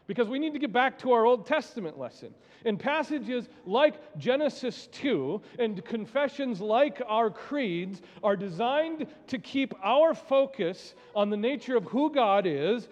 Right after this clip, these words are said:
and what he does. The creeds and the Word of God are designed for us to keep first things first.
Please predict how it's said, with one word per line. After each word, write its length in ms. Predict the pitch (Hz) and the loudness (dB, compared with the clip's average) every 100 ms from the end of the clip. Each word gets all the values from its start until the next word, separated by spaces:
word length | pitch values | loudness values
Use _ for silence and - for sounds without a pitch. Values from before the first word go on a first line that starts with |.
| - 233 | -16 -6
and 140 | 196 | -2
what 240 | 190 254 | 2 0
he 220 | 208 247 226 | 0 -4 0
does. 420 | 185 202 127 135 - - _ _ _ _ _ _ | 2 2 0 -8 -20 -20 _ _ _ _ _ _
The 80 | 175 | -8
creeds 680 | - 254 294 320 311 233 - - - | -6 -2 0 0 -2 -6 -16 -18 -6
and 100 | 196 | -2
the 60 | 196 | 2
Word 280 | 254 302 285 | 4 4 0
of 160 | 226 | -4
God 420 | 202 208 175 196 | 0 2 4 2
are 140 | 202 196 | 2 -2
designed 580 | 185 165 233 277 285 190 | -2 -2 -2 -2 -4 -8
for 180 | 233 | -4
us 180 | 202 214 | -4 -6
to 100 | - | -10
keep 260 | 208 214 - | -12 -12 -14
first 340 | - 185 - | -8 -8 -8
things 240 | - 170 170 | -10 -10 -10
first. 480 | - 240 - - | -12 -12 -14 -20